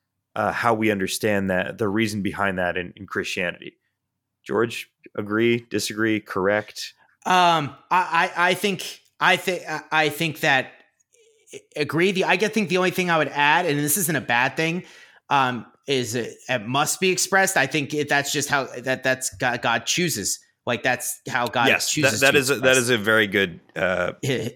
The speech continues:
Speaker 2: yeah, himself.
Speaker 1: Yeah.
Speaker 2: But, like, I don't think that that's what, what you said was completely right. I mean, I think one of the things that if you wanna look at the Old Testament, right, I use New Testament references, but one of the big ones in the Old Testament,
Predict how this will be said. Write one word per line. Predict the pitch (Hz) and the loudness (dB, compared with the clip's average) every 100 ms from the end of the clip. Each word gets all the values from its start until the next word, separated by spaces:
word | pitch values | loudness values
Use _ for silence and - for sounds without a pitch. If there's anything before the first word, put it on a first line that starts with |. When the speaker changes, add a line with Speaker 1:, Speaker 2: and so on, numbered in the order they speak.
| - | -8
Speaker 2:
yeah, | 104 98 | -8 -6
himself. | 120 117 123 92 - - | -6 -4 -4 -4 -8 -2
Speaker 1:
Yeah. | 190 | 2
Speaker 2:
But, | 190 | 4
like, | 190 175 - | 4 0 2
I | 208 | 4
don't | 214 - | 4 2
think | 196 | 0
that | 170 160 | 0 2
that's | 147 147 | 2 0
what, | 160 190 175 | 0 -2 0
what | 175 233 | 0 0
you | 214 | 2
said | - 196 151 | 2 4 4
was | 147 | 0
completely | - 147 147 147 127 | -2 -2 0 0 0
right. | 135 123 104 - | 2 2 0 0
I | 156 | 0
mean, | 151 143 135 - - _ - - 165 | 0 -2 -4 -14 -20 _ -16 -8 0
I | 160 | 0
think | 156 180 | 2 0
one | 170 160 | 2 0
of | |
the | 147 | 0
things | 160 156 147 - | 0 -2 -2 2
that | 131 | 2
if | 120 139 | 2 -2
you | |
wanna | 147 143 | 0 0
look | 139 | -2
at | 131 | -4
the | 113 | -2
Old | 131 135 | -2 -2
Testament, | - 135 - 156 151 | -2 -2 -2 -4 -2
right, | 127 123 | 0 2
I | |
use | 123 120 | 0 -2
New | - 127 | -4 -4
Testament | 127 117 120 | -2 -4 -2
references, | 110 107 107 - 101 | -2 -4 -4 -4 -4
but | - 107 | -4 -2
one | 143 | -2
of | 156 | 0
the | 143 | 0
big | 139 | 0
ones | 131 123 | 0 -2
in | 117 | -2
the | |
Old | 117 120 | -2 -2
Testament, | 120 113 110 101 | -4 -4 -6 -8